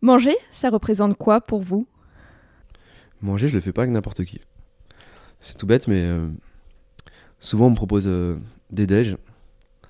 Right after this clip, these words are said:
Speaker 2: Mais si je connais pas les gens, je peux pas manger avec eux, en fait.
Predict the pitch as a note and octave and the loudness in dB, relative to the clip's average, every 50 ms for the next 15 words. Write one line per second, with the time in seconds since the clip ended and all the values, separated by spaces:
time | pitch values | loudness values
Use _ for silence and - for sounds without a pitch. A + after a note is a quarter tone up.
0 | - - _ - _ _ _ _ _ _ F#2+ F2+ - C#3+ C#3 - C#3+ G#2 F#2+ - | -20 -20 _ -20 _ _ _ _ _ _ -14 -10 -10 -8 -2 0 2 2 2 2
1 | F#2+ F#2+ F#2 F#2 A#2 C#3 C3+ - - - - A#2+ B2+ A2 F#2+ F#2+ E2 D#2+ - - | 2 2 4 4 2 0 0 -2 -6 -4 -4 -2 -2 0 0 0 -2 -2 -4 -6
2 | E2 - - - - | -8 -8 -10 -14 -18